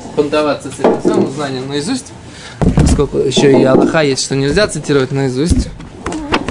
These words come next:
то, что не у всех на устах, поэтому не будем устраивать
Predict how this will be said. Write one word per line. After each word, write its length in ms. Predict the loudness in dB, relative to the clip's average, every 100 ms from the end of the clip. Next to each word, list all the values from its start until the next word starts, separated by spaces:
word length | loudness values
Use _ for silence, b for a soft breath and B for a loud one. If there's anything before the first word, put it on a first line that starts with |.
| -8 -10 -2
то, 160 | 0 0
что 400 | 0 0 0 0 -4 -6 -6
не 320 | 0 2 2
у 100 | 0
всех 400 | -2 -2 0 0
на 160 | -2 -2
устах, 460 | -2 0 0 0 -8 -14 -20 -6 -6 -6 -12
поэтому 300 | -6 -4 -4 -2
не 140 | -4
будем 420 | -2 -2 0 -4 -4 -8 -8
устраивать 600 | -12 -4 0 0 -2